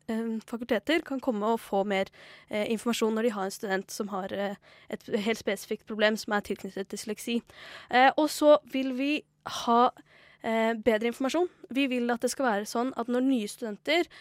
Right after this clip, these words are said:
kommer til uio, så skal de ha mulighet til å be om å få informasjon om deres rettigheter, og det skal sendes til dem før studiestart. Sånn at når man registrerer seg som ny student, så kan man si: «Jeg vil ha informasjon om dysleksi», og da få tilsendt alt, eh,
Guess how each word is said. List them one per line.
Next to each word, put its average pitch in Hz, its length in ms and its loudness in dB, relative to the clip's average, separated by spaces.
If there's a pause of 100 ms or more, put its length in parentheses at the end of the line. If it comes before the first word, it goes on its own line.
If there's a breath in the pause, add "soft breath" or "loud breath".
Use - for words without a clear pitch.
(200 loud breath)
kommer 226 320 0
til 247 160 -2
uio, 349 300 2
så - 160 -8
skal 233 240 -2
de 247 80 4
ha 240 100 -2
mulighet 233 380 -2
til 262 120 0
å 214 60 -4
be 196 180 -2
om 208 140 -4
å 220 60 -6
få 190 260 -2
informasjon 214 600 -4
om 226 140 -6
deres 196 300 -2
rettigheter, 220 520 4
og - 60 -6
det 220 80 -6
skal - 120 -10
sendes 214 400 -6
til 208 160 -8
dem 202 160 -2 (300 loud breath)
før 208 400 2 (100)
studiestart. 208 680 -6 (360 loud breath)
Sånn 262 300 2
at 240 140 4
når 262 120 2
man 254 120 2
registrerer 240 440 0
seg 226 140 -4
som 254 140 0
ny 220 80 0
student, 349 340 2
så - 160 -6
kan 269 80 -2
man 269 100 2
si: 254 240 -2
«Jeg 226 200 2
vil 240 80 0
ha 240 80 0
informasjon 226 480 -8
om 208 100 -8
dysleksi», 233 420 -2 (520 loud breath)
og 269 100 2
da 254 120 8
få 269 140 0
tilsendt 233 680 -2
alt, 226 380 0
eh, 220 240 -2